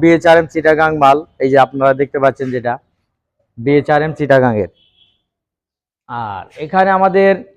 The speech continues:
এই যে বিয়ারিং এর যে ব্যাপারটা, সর্বোচ্চ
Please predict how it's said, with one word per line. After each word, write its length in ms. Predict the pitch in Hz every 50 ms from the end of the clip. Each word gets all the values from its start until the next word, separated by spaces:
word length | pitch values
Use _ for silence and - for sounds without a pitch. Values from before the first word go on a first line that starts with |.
| _ _ _ _ _ _ _ _ _ _ _ _ _ _ _ _ _ _ _ _ _ _ _ _ _ _ -
এই 100 | 147 156 151
যে 80 | 156 151 - - - - - - - - - - - - - - - - - - - - - - - - - - - - 131 123 127
বিয়ারিং 360 | 175 208 226 220 220 233 226 226 226
এর 80 | 220 190 185
যে 60 | 202 165 165
ব্যাপারটা, 400 | 143 135 139 131 - - 143 127 131 156 208 214 _ - - _ _ _ _ _ _ _ _ _ _ _ - - - - - - - _ _ _ _ _ _ _ _ _ _ _ _ _ _ - _ _ _ _ _ _ _ _ _ _ _ - - - _ _ _ _ _ _ _ _ _ _ _ _ _ _
সর্বোচ্চ 480 | - - 170 175 175 180 196 - -